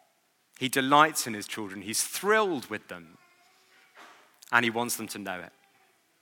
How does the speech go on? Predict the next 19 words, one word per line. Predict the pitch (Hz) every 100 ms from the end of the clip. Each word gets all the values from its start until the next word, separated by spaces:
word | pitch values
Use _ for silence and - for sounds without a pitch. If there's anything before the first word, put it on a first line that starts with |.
| - -
Sometimes | - 202 190 175 151
when | 131 143 135
one | 143
of | 135 117
my, | 127 123 117 117
uh, | 110
sons, | 107 143 139 127
I've | 117
got | 120 120
two, | - 143 127 117 117
uh, |
young | 107 113 120 113
sons, | - 123 120
when | 127 139
one | 143
of | 139
them | 123
is, | 117
um, | 120 120